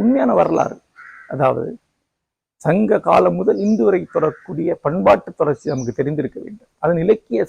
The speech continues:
சாதனைகள் தெரிந்திருக்க வேண்டும். கம்பராமாயணம் நம்முடைய சாதனை என்று சொல்லும் போது அது ஏன் என்று சொல்வதற்கு நமக்கு தெரிந்திருக்க வேண்டும். நம்முடைய கலை வெற்றி மதுரையின் ஊர்த்துவ வீரபத்திரர் என்றும் ஸ்ரீபுத்தூர் மோகினி சிலை என்றும் சொல்லும் போது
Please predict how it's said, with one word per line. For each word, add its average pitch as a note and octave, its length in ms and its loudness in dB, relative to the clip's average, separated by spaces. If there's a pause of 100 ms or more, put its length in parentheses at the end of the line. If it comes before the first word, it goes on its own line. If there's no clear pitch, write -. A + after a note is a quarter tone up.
சாதனைகள் G#3+ 560 2
தெரிந்திருக்க D3 480 -6
வேண்டும். - 260 -16 (340)
கம்பராமாயணம் G3+ 680 4
நம்முடைய F3 320 0
சாதனை G#3 300 6
என்று F#3 160 -2
சொல்லும் G3 260 0
போது C#3 200 -2 (160)
அது F3 100 2 (240)
ஏன் D#4 200 2
என்று A#3+ 200 -4
சொல்வதற்கு F3+ 340 -2
நமக்கு D3 240 -8
தெரிந்திருக்க C3+ 400 -8
வேண்டும். - 240 -20 (1700)
நம்முடைய G3+ 300 4 (180)
கலை F#3+ 180 4 (140)
வெற்றி A3 320 0 (680)
மதுரையின் F#3 440 4
ஊர்த்துவ G#3 360 2 (380)
வீரபத்திரர் F3 560 2 (300)
என்றும் D#3 260 -2 (1120)
ஸ்ரீபுத்தூர் F#3 640 4
மோகினி A3 360 4
சிலை G3+ 200 6
என்றும் F#3 300 -4
சொல்லும் G#3+ 280 2
போது B2+ 200 -4